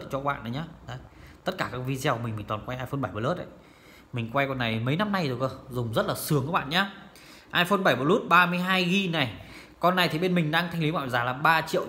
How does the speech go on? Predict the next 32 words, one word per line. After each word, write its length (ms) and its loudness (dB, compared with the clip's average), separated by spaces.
chín 240 0
trăm 160 -2
K. 60 -4
Đấy. 160 -2
Con 120 -2
này 100 2
thì 100 -4
mình 180 -2
sẽ 180 -6
thanh 140 -4
lý 100 -2
bạn 180 -6
giá 100 0
là 60 0
ba 220 4
triệu 320 -4
chín 180 -2
trăm 140 -2
K. 60 -6
Thì 80 0
là 100 6
tình 240 2
trạng 180 2
con 120 -2
này 140 2
thì 80 0
là, 680 2
con 60 -2
này 120 2
là 80 0
bản 160 2
lóc 160 10